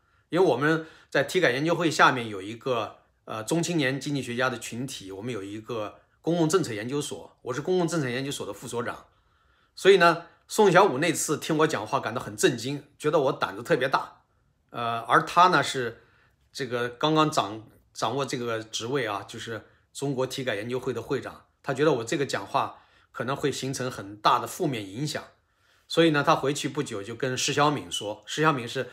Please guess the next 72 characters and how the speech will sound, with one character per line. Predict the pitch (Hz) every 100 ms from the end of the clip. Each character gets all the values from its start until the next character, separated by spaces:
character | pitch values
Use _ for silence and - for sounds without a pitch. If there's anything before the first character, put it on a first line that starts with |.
| -
体 | - 131
改 | 117
研 |
究 | 127
会 | 127
的 | 120
副 | -
会 | 123 127
长 | 90
兼 | 95 120
秘 | 117 117
书 | 120
长， | 95 - _ _ _ _ _ _
说 | -
这 | 131 185
个 | 147
人 | 113 120
我 | 104
们 |
不 | 107
能 | 120 117
留 | 95
他， | 110 101 - _ _ _ _ _
啊， | 110 101 - _ _
<laughs> | _ _
所 | - 254
以 |
后 | - 175
来 | 143
施 | 143 151
小 | 160
敏 | 143 120
没 | 123
办 | 147 160 117
法， | 98 - _ _ _ _ _
呃， | 107 104
专 | 110 139
门 | 135 131 131 127 _
请 | - 139
我 | 127
吃 | 113 - 131
饭 | 147 110
喝 | 135 127
酒， | 107 92
还 | 95 123
找 | 120 104
了 |
其 | 113 123
他 | 120
几 | 117
个 | 101
人 | 98
作 | 107 120
陪， | 92 85 101
跟 | - 107
我 |
谈 | 95 95
话， | 104 113 - _ _ _ _ _
说 | - 120 113
这 | 120
个 | 107 107 104
宋 | 104 139
会 | 120 107
长 | 95 95
的 | 98
压 | 104 117
力 | 113
很 | 110 87
大， | 98 104 -
就 | - 101
是 |
说， | 107 101